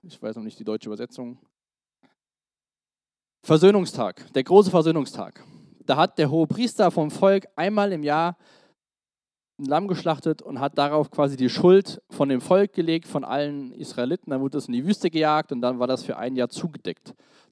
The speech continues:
Das hat Jesus ein für alle Mal für uns gemacht. Und diese Versöhnung zwischen Mensch und Gott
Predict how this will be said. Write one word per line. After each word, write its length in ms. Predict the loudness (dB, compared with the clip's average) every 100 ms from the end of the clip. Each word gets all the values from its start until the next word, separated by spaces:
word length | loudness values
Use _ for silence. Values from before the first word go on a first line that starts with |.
| -4
Das 200 | -4 -2
hat 140 | -4
Jesus 280 | -4 -4 -8 -8
ein 160 | -6 -6
für 180 | -6 -6
alle 160 | -4
Mal 340 | -4 -2 -2 -4
für 220 | -6 -6
uns 460 | -6 -8 -10 -12 -16 _ _ _ _ _ -14
gemacht. 580 | -14 -14 -20 _ -20 _ _ _ _ _ _ _ _ _ _ _ _ _ _ _ _ _ _ _ _ _ _ _ _ _ _
Und 260 | 0 0 0
diese 260 | -4 -2 -2
Versöhnung 880 | 0 0 2 2 2 -2 -4 -8 -18 _ _ _ -12
zwischen 380 | -8 -6 -4
Mensch 340 | -2 -2 -2 -6
und 140 | -4
Gott 400 | 0 0 -2 -18